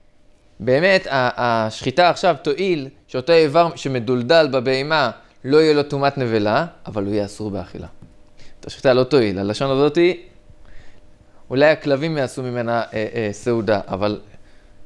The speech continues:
אה, אסור לישראל לאכול מהעבר המדולדל. אבל בכל זאת, השחיטה מועילה לתאר את אותו עבר מדולדל מידי נבלה. אבל זה דווקא,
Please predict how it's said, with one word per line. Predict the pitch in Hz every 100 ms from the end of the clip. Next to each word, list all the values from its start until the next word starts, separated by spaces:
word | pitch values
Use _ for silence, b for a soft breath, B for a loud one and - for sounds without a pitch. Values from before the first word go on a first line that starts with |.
| -
אה, | 95
אסור | 95 - 165
לישראל | 147 - 127 123
לאכול | 113 123
מהעבר | 113 104 104 101 127 117 110
המדולדל. | 107 104 107 110 98
אבל | 117 117 113
בכל | 127 202 175
זאת, | 143 147 B B
השחיטה | 131 - 131 170
מועילה | 175 160 139 120 123 139 B 123
לתאר | 127 - - 240 262 220 190
את | 175
אותו | 165 180
עבר | 170 175
מדולדל | 165 156 156 170 175
מידי | 160 139 151 175 202 - -
נבלה. | 131 139 180 208 202 - - b b -
אבל | 98 110
זה | 104 165
דווקא, | 165 185 - 135